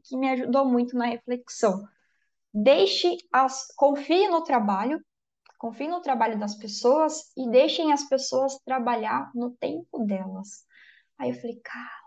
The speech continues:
uau, isso é pra mim, né? Calma, Fran, eu tô trabalhando no meu tempo, eu não sou uma máquina, <laughs> né? Eu exportei mil mapas nessas últimas duas semanas. E leva um tempo pra gerar cada uma. E eu não consigo ficar quatro horas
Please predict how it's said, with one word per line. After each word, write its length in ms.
uau, 420
isso 220
é 80
pra 140
mim, 260
né? 220
Calma, 320
Fran, 380
eu 80
tô 80
trabalhando 480
no 120
meu 420
tempo, 320
eu 80
não 100
sou 260
uma 140
máquina, 480
<laughs> 520
né? 400
Eu 200
exportei 540
mil 240
mapas 460
nessas 300
últimas 500
duas 340
semanas. 680
E 80
leva 300
um 180
tempo 340
pra 140
gerar 260
cada 240
uma. 300
E 60
eu 80
não 120
consigo 360
ficar 200
quatro 400
horas 360